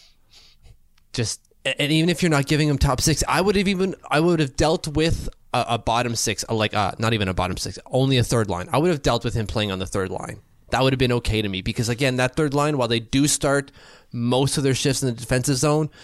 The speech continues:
you know they're creating offense. We've seen it every night that they create odd man rushes, they get chances. You get a guy like Josh Ho-Sang on that line as well, look out. Like, that's, that makes it a lot more dangerous than it currently is.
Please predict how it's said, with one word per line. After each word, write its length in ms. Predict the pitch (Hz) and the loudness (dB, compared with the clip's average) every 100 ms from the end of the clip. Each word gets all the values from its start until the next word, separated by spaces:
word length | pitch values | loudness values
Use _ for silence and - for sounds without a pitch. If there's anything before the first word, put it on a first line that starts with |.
| - - | -12 -2
you 140 | 135 | 0
know 280 | 127 135 135 | 4 4 4
they're 160 | 113 | 2
creating 340 | - 117 104 101 | 2 0 0 0
offense. 420 | 92 - - - | -2 -2 -6 -6
We've 120 | 107 | -6
seen 340 | - - 127 123 | -2 0 2 0
it 120 | 110 - | -2 0
every 340 | 110 107 110 | -2 0 0
night 220 | 104 95 | 0 -2
that 100 | - | -4
they 140 | 107 98 | -2 -2
create 520 | - 104 104 110 - - - - | -2 -2 0 0 -4 -12 -14 -4
odd 220 | 107 117 | -2 0
man 200 | 120 117 | 0 2
rushes, 500 | 117 120 - 120 113 | 2 2 2 -2 -2
they 140 | 104 | -2
get 260 | 101 117 107 | 0 -2 -2
chances. 640 | - 110 110 - 101 92 - - - - | -2 0 0 -2 -4 -6 -14 -20 -20 -10
You 120 | 110 | -8
get 200 | 113 127 | -2 -2
a 40 | 127 | 0
guy 240 | 120 117 | 0 0
like 160 | 120 101 | 0 0
Josh 260 | 113 104 110 | 0 0 -2
Ho-Sang 340 | 104 110 117 | -2 -2 -2
on 80 | 131 | 0
that 140 | 139 113 | -2 -2
line 200 | 135 139 | -2 -2
as 120 | 131 | -4
well, 320 | 135 156 175 | 0 0 0
look 160 | 117 - | -4 -4
out. 300 | 165 107 - | -2 -2 -2
Like, 180 | 104 98 | -6 -2
that's, 280 | 117 113 - | -2 -2 0
that 160 | 143 | 0
makes 240 | 147 151 - | 2 0 0
it 180 | 180 - - - - - | -2 -6 -20 -20 -18 -6
a 60 | 123 | -2
lot 360 | 123 139 135 | 0 0 -2
more 640 | 135 135 131 131 127 123 - _ - | -2 0 2 2 2 0 -4 _ -8
dangerous 480 | 117 113 117 120 107 | 0 2 2 0 -2
than 120 | 117 | -2
it 80 | 104 | -4
currently 320 | - 101 95 | -4 -6 -6
is. 280 | - - - | -12 -14 -16